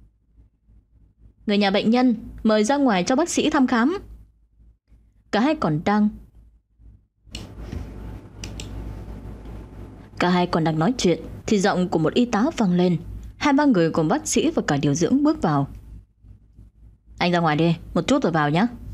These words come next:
Thắng từ từ thả tay, đứng dậy chào bác sĩ bước ra bên ngoài. Trong phòng chỉ còn ba bệnh nhân, nên việc diễn ra không quá lâu. Đối với Phượng, bác sĩ kiểm tra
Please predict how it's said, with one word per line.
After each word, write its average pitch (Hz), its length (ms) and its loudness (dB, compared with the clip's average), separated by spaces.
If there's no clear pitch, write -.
Thắng 247 300 2
từ 170 160 4
từ 151 240 2
thả 156 140 0
tay, 190 340 0
đứng 233 200 2
dậy - 180 0
chào - 120 0
bác 254 220 0
sĩ 277 240 2
bước 330 180 0
ra 226 100 0
bên 165 180 2
ngoài. 147 300 2
Trong 320 160 0
phòng 160 320 0
chỉ 151 180 0
còn 151 260 0
ba 220 120 2
bệnh 196 220 0
nhân, 185 220 4
nên 170 340 2
việc 160 200 0
diễn 247 220 4
ra 165 280 0
không 170 200 0
quá 202 180 0
lâu. 180 320 2
Đối 240 120 4
với 381 200 2
Phượng, 220 180 2
bác 320 120 2
sĩ 359 360 2
kiểm 143 200 2
tra 214 280 2